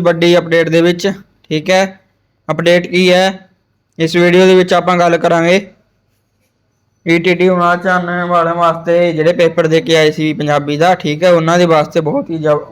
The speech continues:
ਜ਼ਰੂਰੀ ਖਬਰ ਹੈ ਇਹ, ਬਹੁਤ ਹੀ ਜ਼ਰੂਰੀ ਵੀਡੀਓ ਹੈ ਇਹ। ਤਾਂ ਵੀਡੀਓ ਨੂੰ ਐਂਡ ਤੱਕ ਦੇਖਿਓ ਤੇ ਨਵੇਂ ਹੋ ਚੈਨਲ ਤੇ ਚੈਨਲ ਨੂੰ ਸਬਸਕ੍ਰਾਈਬ ਕਰੋ ਤੇ ਸ਼ੇਅਰ ਕਰੋ ਇਸ ਵੀਡੀਓ ਨੂੰ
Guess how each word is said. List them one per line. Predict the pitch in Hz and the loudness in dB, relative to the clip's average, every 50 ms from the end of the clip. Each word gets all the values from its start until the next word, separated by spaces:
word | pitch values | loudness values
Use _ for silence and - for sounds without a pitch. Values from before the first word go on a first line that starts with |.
| 156 151 | -12 -8
ਜ਼ਰੂਰੀ | 143 143 147 147 147 147 147 | -6 -4 -4 -2 -4 -4 -6
ਖਬਰ | 147 160 143 143 147 | -4 -2 0 0 0
ਹੈ | 147 147 | 0 0
ਇਹ, | 151 156 165 165 170 160 | 0 0 0 0 0 0
ਬਹੁਤ | 147 143 147 151 147 | 0 0 0 0 -2
ਹੀ | 160 | -4
ਜ਼ਰੂਰੀ | 156 147 147 147 147 143 147 147 147 143 | -4 -2 0 0 0 0 -2 -4 -4 -4
ਵੀਡੀਓ | 143 139 139 147 151 165 175 | -4 -2 -2 -2 0 2 2
ਹੈ | 175 160 | 4 4
ਇਹ। | 156 170 165 180 196 202 - - _ _ _ _ _ _ _ _ _ _ _ _ _ _ _ _ _ _ _ | 4 2 2 0 0 -2 -8 -16 _ _ _ _ _ _ _ _ _ _ _ _ _ _ _ _ _ _ _
ਤਾਂ | 156 160 | -2 0
ਵੀਡੀਓ | 160 165 165 165 165 175 185 | 2 2 2 4 4 2 4
ਨੂੰ | 185 185 180 | 2 2 2
ਐਂਡ | 175 165 165 165 | 0 0 0 -2
ਤੱਕ | 175 165 170 170 165 | -2 -2 0 0 0
ਦੇਖਿਓ | 165 165 - 180 180 190 190 | -2 0 2 2 2 2 2
ਤੇ | 190 185 170 165 165 160 160 | 2 2 2 2 0 -2 -6
ਨਵੇਂ | 156 156 160 160 160 165 165 | -6 -4 -2 0 0 0 0
ਹੋ | 165 160 | 0 0
ਚੈਨਲ | 160 165 156 156 156 151 | 0 0 0 0 0 -2
ਤੇ | 151 147 | -2 -4
ਚੈਨਲ | 147 160 156 151 | -4 -4 -2 -2
ਨੂੰ | 151 151 151 147 | -2 -2 -4 -2
ਸਬਸਕ੍ਰਾਈਬ | 151 156 139 - - - 151 143 147 151 | -2 -2 -4 -4 -4 -2 0 0 0 0
ਕਰੋ | 147 175 170 175 180 190 185 - - _ _ _ - | 2 2 2 4 4 2 0 -4 -12 _ _ _ -2
ਤੇ | 165 156 160 175 196 190 - - _ _ _ _ _ _ _ _ _ _ _ _ _ _ _ _ _ _ _ _ _ _ _ | 0 2 4 2 2 0 -6 -14 _ _ _ _ _ _ _ _ _ _ _ _ _ _ _ _ _ _ _ _ _ _ _
ਸ਼ੇਅਰ | - - - 165 170 185 180 | -10 -4 0 2 2 2 2
ਕਰੋ | 175 180 175 170 | 2 2 4 4
ਇਸ | 170 165 175 | 2 2 0
ਵੀਡੀਓ | 160 160 160 151 151 160 170 | 0 0 0 0 0 0 0
ਨੂੰ | 180 180 | 0 0